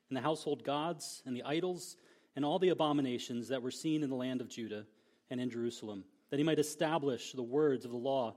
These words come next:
that were written in the book that Hilkiah the priest found in the house of the Lord. Before him there was no king like him, who turned to the Lord with all his heart and with all his soul and with all his might,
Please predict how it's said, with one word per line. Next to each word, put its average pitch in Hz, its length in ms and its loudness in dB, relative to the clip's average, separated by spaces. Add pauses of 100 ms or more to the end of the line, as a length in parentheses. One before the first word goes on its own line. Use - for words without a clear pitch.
(340)
that 147 60 2
were 143 120 8
written 170 240 4
in 156 60 4
the 147 60 2
book - 400 0
that 123 120 -2
Hilkiah 147 500 -2
the 123 80 -4
priest - 540 -4
found 135 420 0
in 131 80 -8
the 123 80 -6
house 131 280 -6
of 123 60 -6
the 123 60 -4
Lord. 123 300 0 (840)
Before 175 340 4
him 143 220 4
there 143 140 4
was 143 160 0
no 151 160 4
king 160 260 0
like 131 220 -2
him, 104 240 -6 (560)
who 151 80 0
turned 190 320 2
to 202 40 6
the 196 60 6
Lord 139 300 4
with 131 100 2
all 151 240 2
his 160 120 -2
heart 107 320 -4 (460)
and 127 60 -6
with 131 100 -2
all 156 180 4
his 147 100 2
soul 127 440 0 (300)
and 127 60 -4
with 127 100 -4
all 139 180 2
his 127 140 2
might, 113 280 -2